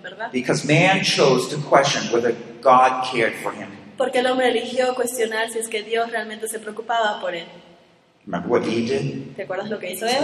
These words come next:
Speaker 2: wasn't sure whether what God gave him was the best.
Speaker 1: Ella no estaba segura de que lo que Dios le había dado era lo mejor.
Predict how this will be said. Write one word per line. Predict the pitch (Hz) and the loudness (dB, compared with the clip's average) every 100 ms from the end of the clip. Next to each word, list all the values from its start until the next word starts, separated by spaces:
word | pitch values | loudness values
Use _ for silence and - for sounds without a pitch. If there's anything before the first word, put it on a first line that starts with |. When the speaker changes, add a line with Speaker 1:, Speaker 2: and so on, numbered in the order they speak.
| - | 8
Speaker 2:
wasn't | - - | 8 4
sure | - - 233 196 131 | 4 6 10 10 10
whether | 143 139 135 - | 8 8 4 6
what | 143 165 - | 6 6 4
God | 165 156 160 | 6 6 6
gave | 160 135 120 | 2 2 0
him | 110 - | -8 -2
was | 120 110 - | -2 0 -4
the | 123 | -6
best. | - 117 98 - - | -2 0 0 0 0
Speaker 1:
Ella | 262 277 | 2 2
no | 285 | 0
estaba | 285 294 294 | 0 0 0
segura | 294 247 269 277 | 0 -2 0 0
de | 247 - | -2 -2
que | 220 | -6
lo | 214 | -10
que | 214 | -10
Dios | 220 269 | -6 -4
le | 285 | -2
había | 254 254 240 | -2 -2 -2
dado | 214 233 240 | -2 -2 -4
era | 277 240 | -6 -8
lo | 233 | -8
mejor. | 240 269 320 | -10 -6 -6